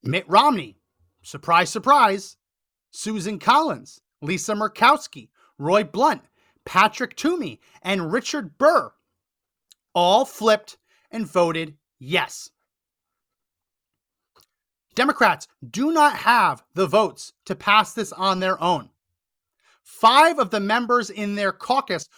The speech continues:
voted against this guy. And he just got confirmed because the Republicans said, "No, you know what? We'll help. We'll help you out."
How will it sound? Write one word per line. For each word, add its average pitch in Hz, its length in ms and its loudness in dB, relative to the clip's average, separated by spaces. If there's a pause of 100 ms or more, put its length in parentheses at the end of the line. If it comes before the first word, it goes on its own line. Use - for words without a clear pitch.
(160)
voted 220 440 2 (100)
against 254 580 0
this 269 200 -4
guy. 160 320 -2 (680)
And 160 120 -8
he 269 180 -4
just 269 220 -6
got 262 220 4
confirmed 220 640 -4 (200)
because 220 320 -4
the 196 80 -2
Republicans 202 540 0
said, 180 160 -2
"No, 208 140 0
you 202 140 -6
know 208 100 0
what? 208 180 -2
We'll 214 120 0
help. 135 260 -6 (920)
We'll 214 140 0
help 160 220 2
you 120 80 -10
out." 113 180 -8